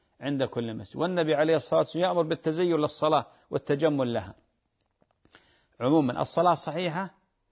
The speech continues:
لأن العورة ما بين السرة والركبة بالنسبة للرجل، وتغطية الكتفين في القول الراجح واجب، لكن لا يؤثر على صحة الصلاة،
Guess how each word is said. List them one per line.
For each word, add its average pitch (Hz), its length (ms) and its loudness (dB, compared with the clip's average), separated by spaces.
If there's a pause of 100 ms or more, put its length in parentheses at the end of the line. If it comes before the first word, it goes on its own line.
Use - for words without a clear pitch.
لأن 139 400 0
العورة 131 560 2
ما 123 160 0
بين 135 220 0
السرة 135 380 0
والركبة 123 400 2
بالنسبة 123 420 -4
للرجل، 147 500 2 (640)
وتغطية 117 1500 2
الكتفين 123 640 -2 (160)
في - 120 -8
القول 190 420 4
الراجح 123 540 2
واجب، 156 480 0
لكن 131 280 -2
لا 160 100 2
يؤثر 170 420 2
على 131 180 0
صحة - 340 -6
الصلاة، 135 460 2